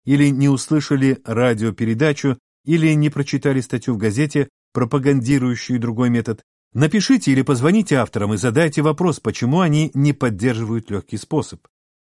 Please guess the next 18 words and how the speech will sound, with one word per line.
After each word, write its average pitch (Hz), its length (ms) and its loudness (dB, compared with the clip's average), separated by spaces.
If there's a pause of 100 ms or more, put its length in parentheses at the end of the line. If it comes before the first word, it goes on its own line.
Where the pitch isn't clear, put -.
(200)
Ваши 143 420 0
действия 120 500 -2
положат 110 400 -4
начало 113 380 -2
снежной 117 400 -2
лавине, 123 420 0 (280)
и 110 80 -6
если 180 340 0
я 175 180 2
доживу 139 460 0
и 139 140 -2
стану 135 320 0
свидетелем 151 640 -2
этого, 139 340 -2 (380)
я 120 240 0
умру 123 420 0 (220)
счастливым 120 500 -4
человеком. - 520 -8